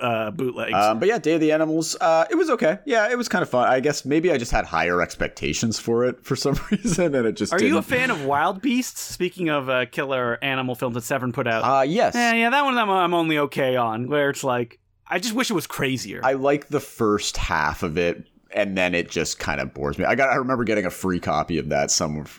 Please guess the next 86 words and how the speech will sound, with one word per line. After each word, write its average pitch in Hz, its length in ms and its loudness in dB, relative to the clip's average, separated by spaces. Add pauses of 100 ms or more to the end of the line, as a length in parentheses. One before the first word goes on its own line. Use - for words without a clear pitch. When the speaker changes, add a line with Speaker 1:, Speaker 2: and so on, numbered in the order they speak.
(120)
Speaker 2:
somehow, 73 680 -4
and 85 120 -2
I 87 80 2
still - 240 2
Speaker 1:
Probably 180 200 4
Speaker 2:
have 160 80 2
Speaker 1:
at, 160 60 -6
like, 156 120 -2
a 147 60 -2
Rue 151 220 0
Morgue 147 300 0
screening 151 360 -2
or 151 80 -2
something 151 280 -4
like 151 180 -2
that. 147 320 0
Speaker 2:
Yeah, 120 340 4
I 113 100 4
still, - 320 0
and 123 120 2
I 120 80 2
still 123 240 0
have 107 240 2
it, 107 60 4
and 101 100 0
I - 40 4
was, 131 140 0
like, 131 140 2
so 131 340 2
jazzed 101 560 2
at 85 60 -4
the 82 80 -8
time, 87 220 -2
'cause 82 100 -10
I'm 65 40 -14
like, - 160 0
"Oh, 76 160 2
I've 123 60 -4
been 135 100 0
wanting 147 200 0
to - 60 -6
see 147 80 0
this 127 120 -2
for 127 100 -2
years," 123 320 2
and 139 80 4
Speaker 1:
I 143 60 4
Speaker 2:
I 208 40 0
Speaker 1:
mean, 190 100 -4
Wild 220 200 0
Beast 233 160 -4
sounds 190 200 -2
amazing, 185 500 0
like, 147 280 0 (160)
P 226 180 2
C 196 200 0
P 277 360 -2
gets 226 160 -2
in 185 60 -4
the 175 60 0
water 254 280 2
supply, 254 460 0
and 220 100 0
the 180 100 -6
animals 240 500 0
take 226 280 -2
it, 233 120 2
and 208 80 -8
they 180 60 -4
go 180 140 0
crazy. 220 720 0
Speaker 2:
Oh 202 200 4
my 127 160 0
God, 110 260 2
the 98 60 -6
plot 120 460 0
is 85 160 -8
Speaker 1:
My 240 140 0
Speaker 2:
great. 254 140 2
Speaker 1:
issue 330 200 2
is 240 100 0
always 220 360 2
that, 185 140 0
like, 151 180 0
these 214 240 0
movies, 143 560 0